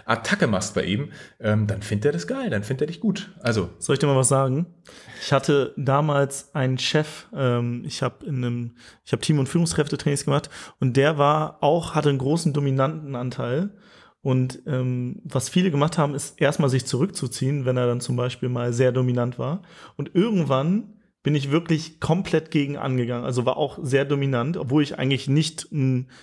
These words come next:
Speaker 2: mega dominanter Typ bin, ich bin eher initiativ. Und ich hab ab dem Zeitpunkt gemerkt, krass, der respektiert mich jetzt. Ich war auf einmal, äh, sozusagen sein Lieblingsmitarbeiter, weil ich ihm halt auch mal gesagt habe,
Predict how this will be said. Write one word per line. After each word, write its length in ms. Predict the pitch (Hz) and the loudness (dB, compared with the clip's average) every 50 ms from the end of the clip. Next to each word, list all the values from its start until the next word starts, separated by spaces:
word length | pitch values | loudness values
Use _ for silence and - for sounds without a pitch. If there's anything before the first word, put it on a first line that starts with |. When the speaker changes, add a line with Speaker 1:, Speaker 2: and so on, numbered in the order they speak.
| - _ - | -12 _ 2
Speaker 2:
mega 260 | 135 139 131 139 131 | 2 4 4 4 4
dominanter 440 | 123 131 131 127 127 123 120 143 127 | 4 2 2 2 2 2 2 0 -2
Typ 200 | - 175 165 170 | -2 -2 -2 0
bin, 140 | - 180 165 | -2 -2 -2
ich 120 | 139 - | -2 -6
bin 100 | - 131 | -8 -6
eher 180 | 131 127 123 - | -6 -6 -4 -2
initiativ. 960 | - 135 131 123 - - 110 - - 165 202 202 - - - - - - - - _ | -2 0 0 0 0 -2 -2 0 0 0 0 0 -4 -12 -16 -16 -16 -18 -18 -6 _
Und 260 | - 131 123 - - - _ _ _ | 0 0 0 -2 -6 -12 _ _ _
ich 120 | - - - | -6 -2 0
hab 220 | 151 143 - - - | 0 0 0 -2 -4
ab 200 | 151 - - _ | -4 -4 -4 _
dem 240 | - 196 226 254 302 | 2 2 2 2 0
Zeitpunkt 400 | - - 220 214 214 - 196 175 | -2 -2 -2 -2 -2 -4 -4 -2
gemerkt, 400 | - 151 143 139 143 175 180 - - _ _ _ _ _ _ | -2 0 2 2 0 0 -2 -6 -14 _ _ _ _ _ _
krass, 520 | - - 196 262 - - - - - _ _ | -4 -2 0 0 -2 -4 -8 -10 -14 _ _
der 120 | - 131 123 | -2 0 0
respektiert 540 | 135 135 - - 135 - - - 185 - - | 0 -2 -2 -4 -6 -4 -2 -2 -2 -2 -2
mich 140 | 156 127 | -4 -2
jetzt. 340 | 127 127 117 117 - - - - - - - _ _ _ _ | 0 0 0 0 -4 -10 -16 -20 -20 -20 -20 _ _ _ _
Ich 160 | - - - | -6 0 0
war 100 | 151 151 | 2 2
auf 200 | 156 165 - - | 2 0 0 0
einmal, 380 | 160 156 170 165 156 151 151 156 | 0 2 4 6 6 4 4 4
äh, 160 | - 143 131 | 2 0 0
sozusagen 440 | 139 143 143 - 170 147 139 139 131 | 0 -2 -4 0 2 2 2 4 2
sein 160 | 135 131 135 | 2 2 2
Lieblingsmitarbeiter, 1000 | 160 196 - 165 135 - - 135 131 - 135 123 127 120 123 127 143 151 165 147 | 0 0 0 -2 -2 -2 -2 -4 -2 -2 -2 0 0 -2 -2 -2 -4 -4 0 2
weil 140 | 165 165 160 | 2 2 2
ich 160 | 151 165 - | 0 -2 -2
ihm 180 | 180 160 156 | -2 0 0
halt 160 | 143 147 127 - | 0 -2 -2 -2
auch 100 | - 139 | -2 -2
mal 140 | 135 135 | -2 0
gesagt 300 | 123 127 117 131 131 131 | 0 2 2 2 2 2
habe, 220 | - 135 131 139 | 2 0 0 -2